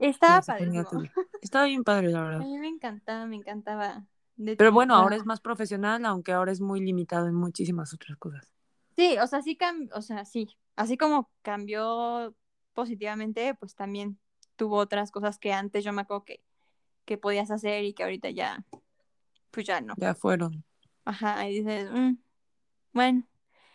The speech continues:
Speaker 1: Pero pues es, es parte de, ¿no? O sea, de esta como, pues sí, de cierta forma como evolución o, no sé, pero estuvo,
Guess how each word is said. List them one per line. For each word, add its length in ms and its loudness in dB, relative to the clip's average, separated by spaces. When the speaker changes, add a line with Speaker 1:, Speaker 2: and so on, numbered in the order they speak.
Speaker 1:
Pero 200 8
pues 220 -2
es, 260 -4
es 160 -4
parte 320 -2
de, 160 -6
¿no? 200 -10
O 60 -10
sea, 280 -6
de 80 -12
esta 220 -10
como, 480 -6
pues 200 4
sí, 360 4
de 100 0
cierta 240 0
forma 240 -2
como 220 -2
evolución 1160 0
o, 340 -4
no 100 2
sé, 100 6
pero 600 -2
estuvo, 300 -2